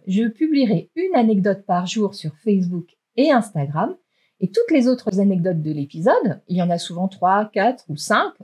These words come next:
voire six parfois, toutes les autres anecdotes seront postées sur ma communauté Patreon.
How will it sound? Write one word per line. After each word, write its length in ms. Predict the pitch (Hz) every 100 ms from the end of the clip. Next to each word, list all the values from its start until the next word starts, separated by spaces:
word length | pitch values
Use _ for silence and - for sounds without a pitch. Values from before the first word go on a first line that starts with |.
| -
voire 260 | 190 233
six 280 | - 220 -
parfois, 500 | - 165 - 208 - _ _ _ _ _ -
toutes 220 | 415 427
les 180 | 311 277
autres 280 | 320 247
anecdotes 400 | 202 170 175 285
seront 280 | - 196 180
postées 280 | 160 160 285
sur 180 | 302 190
ma 140 | 156
communauté 480 | 156 170 160 180 311
Patreon. 580 | 302 160 - 120 -